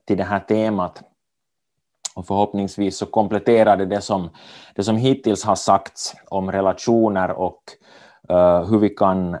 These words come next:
uppmuntra varandra och stödja varandra som lemmar i samma kropp och församling. Och just nu så, så är jag, eh, här ute på vår,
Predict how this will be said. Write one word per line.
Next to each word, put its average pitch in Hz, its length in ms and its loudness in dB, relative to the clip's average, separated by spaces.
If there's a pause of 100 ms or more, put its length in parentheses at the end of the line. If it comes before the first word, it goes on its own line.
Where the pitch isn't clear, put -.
(120)
uppmuntra 117 540 0
varandra 95 540 0
och 90 200 -6
stödja 110 420 2
varandra 92 680 -2
som 90 480 -4 (420)
lemmar 98 680 0
i 87 60 -10
samma 95 400 -2
kropp - 440 -2 (240)
och 85 80 -20
församling. 95 720 -2 (1600)
Och 98 100 -2
just 117 220 2
nu 135 200 4
så, 117 320 2
så - 140 -4
är 104 120 0
jag, 104 220 4 (720)
eh, 87 160 0
här 104 440 2
ute 113 100 2
på 104 140 2
vår, 95 340 2